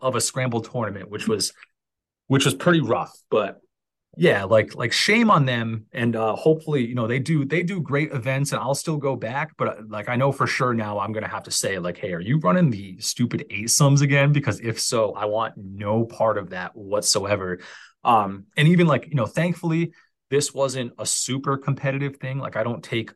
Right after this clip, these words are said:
a lot of pride in winning the co-ed division. We did not win the co-ed division, by the way, but I would not have taken,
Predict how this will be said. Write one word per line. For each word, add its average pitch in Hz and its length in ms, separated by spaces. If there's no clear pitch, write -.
a 98 100
lot 95 280
of - 100
pride 110 520
in 110 220
winning 110 220
the 104 80
co-ed 104 400
division. 117 300
We 113 100
did 104 140
not 113 240
win 104 120
the 104 80
co-ed 90 300
division, 87 320
by 85 140
the 82 80
way, 85 160
but 107 120
I 104 40
would 117 160
not 139 180
have 139 140
taken, 110 540